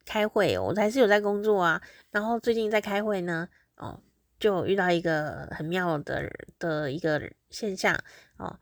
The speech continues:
就说在开很重要的会议，那线上会议的重点是第一点，就是起-，一定要早一点上线。它跟现场不一样，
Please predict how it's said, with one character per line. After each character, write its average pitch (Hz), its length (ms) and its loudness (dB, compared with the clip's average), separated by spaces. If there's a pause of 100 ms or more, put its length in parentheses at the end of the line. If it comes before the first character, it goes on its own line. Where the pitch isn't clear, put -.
(240)
就 220 120 -8
说 214 340 2 (140)
在 226 80 -2
开 214 240 0
很 120 120 -6
重 165 200 2
要 165 160 2
的 139 120 -2
会 147 240 -4
议， 143 320 -4 (220)
那 208 100 0
线 226 220 4
上 220 180 6
会 208 220 -2
议 196 160 0
的 143 380 -2
重 165 320 -2
点 67 240 -6 (1200)
是 - 200 -12
第 190 300 0
一 185 60 -2
点， - 260 -4
就 180 140 -6
是 165 400 -4 (600)
起-， - 380 -2
一 185 140 -2
定 233 160 2
要 196 160 6
早 131 340 0
一 180 60 2
点 90 340 -4 (220)
上 165 340 -2
线。 - 480 -6 (2250)
它 262 80 6
跟 262 160 2
现 247 240 2
场 143 220 -6
不 190 140 -2
一 165 100 2
样， 151 320 0